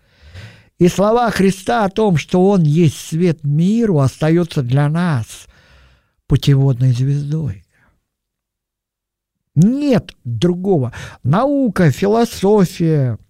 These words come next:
культура — это всего лишь зеркала, которые отражают, искажают,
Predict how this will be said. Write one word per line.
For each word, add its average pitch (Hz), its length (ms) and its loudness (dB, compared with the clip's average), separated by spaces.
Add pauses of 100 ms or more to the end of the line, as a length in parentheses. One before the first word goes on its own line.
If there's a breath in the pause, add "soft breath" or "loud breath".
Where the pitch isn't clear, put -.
(280)
культура — 196 1000 -2 (760)
это 175 280 0
всего 208 340 2
лишь 170 180 4
зеркала, 175 800 -2 (800)
которые 151 380 2
отражают, 160 840 0 (420)
искажают, 156 1000 0